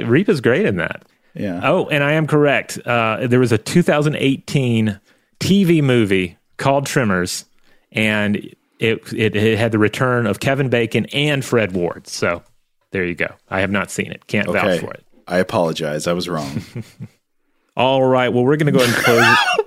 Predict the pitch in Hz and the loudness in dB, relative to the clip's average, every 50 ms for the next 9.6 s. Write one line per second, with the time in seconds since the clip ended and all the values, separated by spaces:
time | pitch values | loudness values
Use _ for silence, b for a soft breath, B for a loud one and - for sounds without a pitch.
0 | - - 110 113 123 123 - - - 170 165 165 - - - - - - - 151 | -4 -4 0 0 0 0 0 2 2 2 2 0 -6 -16 -12 -10 -8 -2 0 0
1 | 160 147 110 107 - 156 151 139 127 - B B B B B B - 139 139 139 | 2 2 2 2 2 4 4 4 2 0 B B B B B B 2 2 2 2
2 | 160 151 - - 151 - - 135 135 139 143 147 139 - - - _ 123 135 123 | 0 0 0 0 -2 0 2 0 0 2 2 -2 -2 -4 -12 -16 _ -10 -2 0
3 | 131 135 147 147 135 127 123 120 107 127 120 123 123 - 139 131 135 139 131 - | 0 4 4 4 4 4 4 2 4 2 2 2 2 2 2 4 4 4 2 0
4 | - 131 117 110 107 107 B B B B B B B _ - 143 131 - - - | 0 0 0 2 0 0 B B B B B B B _ 0 0 0 2 2 2
5 | 143 127 120 113 127 123 123 120 113 110 113 123 131 156 160 147 160 151 143 139 | 4 4 4 2 2 2 2 2 0 2 2 2 4 4 4 4 4 6 6 4
6 | 127 117 117 110 113 113 117 117 113 113 - - 120 101 95 92 92 - - - | 4 2 0 2 4 4 4 4 2 -2 0 2 2 2 2 0 -2 -2 -2 0
7 | 120 107 113 117 104 101 - 104 101 - - 110 - - 123 107 98 101 101 92 | 0 2 2 2 2 2 2 -2 -2 -2 -4 -10 -6 -2 0 0 2 0 0 -2
8 | - - - 107 95 98 - - 113 101 92 87 90 85 - 95 85 - - 95 | -4 -4 -2 0 0 0 0 -2 -2 -2 -2 -4 -6 -6 -6 -6 -4 -2 -2 -2
9 | 90 85 82 78 85 98 117 135 - - - - | -2 -2 -2 -2 -2 0 0 -2 -2 -4 -8 -10